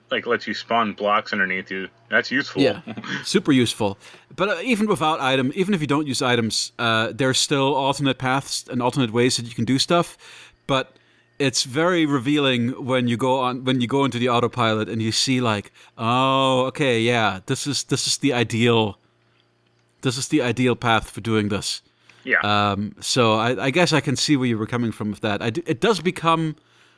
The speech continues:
Speaker 2: more flexible the more the game goes on, and the more new blocks it introduces and the more variables it introduces, the more flexible it becomes.
Speaker 1: Yeah, like, I haven't actually seen that many blocks. It, like, they just introduced the trap blocks,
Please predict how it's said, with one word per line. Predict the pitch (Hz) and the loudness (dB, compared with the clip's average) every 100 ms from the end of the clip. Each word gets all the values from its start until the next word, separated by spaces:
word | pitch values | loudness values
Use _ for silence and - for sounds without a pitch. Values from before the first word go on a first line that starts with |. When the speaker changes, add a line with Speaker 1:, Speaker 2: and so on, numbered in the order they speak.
| _ _ - | _ _ -4
Speaker 2:
more | 123 160 185 | 2 4 2
flexible | - 180 - 151 117 107 | 2 0 0 0 0 0
the | 98 117 | 0 0
more | 117 139 165 | 2 2 2
the | 151 | 0
game | 139 151 143 | 2 2 2
goes | 131 120 143 | 2 2 2
on, | 127 151 175 117 | 2 2 -2 -6
and | 123 120 120 | -4 -4 0
the | |
more | 117 120 131 131 120 113 _ - _ | 0 0 2 2 2 -2 _ -20 _
new | 117 120 123 127 120 107 - | -2 2 4 4 2 -2 -2
blocks | 113 143 - 214 | 0 0 0 -2
it | 185 | -2
introduces | 165 170 185 214 196 | -4 -4 -2 -4 -4
and | 135 | -2
the | 120 | 0
more | 120 | 0
variables | 104 117 127 139 143 - | 2 0 0 -2 -4 -4
it | 151 | -6
introduces, | 147 151 170 165 175 - | -6 -2 -2 -2 -6 -2
the | 120 | 0
more | 113 120 | 2 2
flexible | 117 120 117 123 110 | 0 -2 -2 -2 -2
it | 101 | -2
becomes. | 110 - 98 92 - - - - - - - - | -4 -4 -6 -6 -12 -12 -18 -20 -20 -18 -18 -6
Speaker 1:
Yeah, | 190 165 - 165 | -2 -2 -2 -4
like, | 165 | -2
I | 175 | 0
haven't | 202 170 | 0 0
actually | 151 127 127 117 | 0 0 -2 -4
seen | - 139 127 | -4 -4 -2
that | 117 131 | -2 -2
many | 113 | -6
blocks. | 98 98 101 92 - - | -6 -4 -2 0 -2 -10
It, | 117 - - | -14 -14 -10
like, | 104 95 - | -10 -10 -6
they | 120 127 | -2 0
just | 131 | 0
introduced | 127 110 120 113 | 2 2 2 -2
the | 101 | -2
trap | - 113 104 | 2 2 2
blocks, | 107 92 90 - - | 2 4 2 0 -8